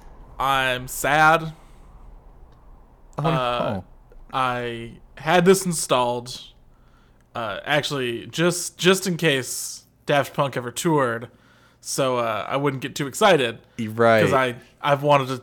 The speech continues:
Speaker 1: see them, you know, forever because I didn't go to see them in two thousand seven 'cause I was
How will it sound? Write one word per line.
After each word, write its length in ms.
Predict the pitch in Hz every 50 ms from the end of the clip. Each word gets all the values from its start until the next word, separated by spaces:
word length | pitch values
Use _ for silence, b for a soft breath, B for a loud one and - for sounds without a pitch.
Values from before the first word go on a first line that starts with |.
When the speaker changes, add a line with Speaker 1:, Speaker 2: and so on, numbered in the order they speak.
| _ - -
Speaker 1:
see 180 | - 160 143
them, 360 | 127 135 127 127 120 120 113 - -
you 140 | 139 135
know, 220 | 127 120 117 107 92 - -
forever 500 | - 135 131 127 135 135 127 127 120 120
because 320 | 131 123 - - 127 120
I 140 | 123 120 120
didn't 420 | 120 123 139 147 123 127 120 -
go 160 | - 135 127 123
to 80 | 123
see 160 | 120 - 135
them 180 | 127 123 120 120
in 200 | 120 120 120 - _ _ _
two 100 | - -
thousand 300 | 135 123 120 120 120 120
seven 360 | - - 139 127 123 117 117
'cause 160 | 113 - 123 120
I 120 | 120 120
was 400 | 117 117 117 113 - - - -